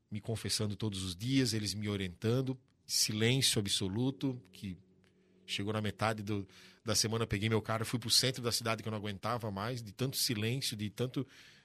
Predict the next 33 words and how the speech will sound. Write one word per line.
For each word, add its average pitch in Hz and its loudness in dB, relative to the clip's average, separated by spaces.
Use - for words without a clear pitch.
Deus 113 0
gritar 110 -2
dentro 113 -4
de 98 -4
mim 110 -4
e 110 -2
eu 113 0
não, 110 -4
não 110 -2
entender 113 -2
aquilo 110 -4
tudo, 131 -4
né? 120 -8
Resumindo, 120 0
último 147 4
dia, 139 10
Padre 107 2
Plácido, 139 0
Padre 101 -2
Francisco 107 -6
me 104 -6
chamaram 101 -6
e 107 -12
disseram, 110 -6
"Olha, 85 -8
tu 120 -4
podes 101 -2
vir, 107 -2
podes 95 2
vir, 131 2
né? 135 0
Podes 107 -4
voltar 113 -2